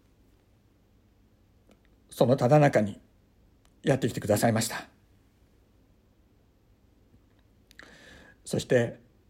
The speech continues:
私たち一人一人に、あなたでなければ与えることができない個人的な環境を与えて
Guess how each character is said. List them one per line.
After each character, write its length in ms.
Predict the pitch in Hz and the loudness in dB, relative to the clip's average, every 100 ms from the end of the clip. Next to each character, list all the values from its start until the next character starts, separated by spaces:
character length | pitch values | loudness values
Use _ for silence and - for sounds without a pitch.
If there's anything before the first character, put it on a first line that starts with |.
| - | -8
私 240 | - 123 | 0 2
た 120 | 123 | 2
ち 100 | - | -2
一 40 | 113 | -4
人 160 | - | -2
一 40 | 123 147 | 2 4
人 140 | 147 123 | 4 2
に、 180 | 92 - _ _ _ _ _ _ _ - - _ _ _ _ _ _ _ | -4 -8 _ _ _ _ _ _ _ -20 -20 _ _ _ _ _ _ _
あ 80 | 143 | 4
な 120 | 175 | 6
た 100 | 147 | 6
で 80 | 117 | 4
な 120 | 131 | 2
け 80 | 143 | 2
れ 60 | 131 | 4
ば 80 | |
与 180 | 120 139 | 4 4
え 40 | 143 | 2
る 80 | |
こ 100 | 147 | 2
と 80 | 156 | 2
が 80 | 127 | 2
で 100 | 113 | 0
き 120 | 113 | 0
な 160 | 165 143 | 2 2
い 180 | 82 - _ _ _ - | 0 -10 _ _ _ -4
個 100 | 127 | -2
人 160 | 131 | 0
的 160 | 110 - | -2 -2
な 120 | 123 | -2
環 200 | 139 135 | 2 4
境 120 | 147 | 4
を 20 | |
与 180 | 127 139 | 4 4
え 80 | 151 | 2
て 280 | 151 143 | 0 -4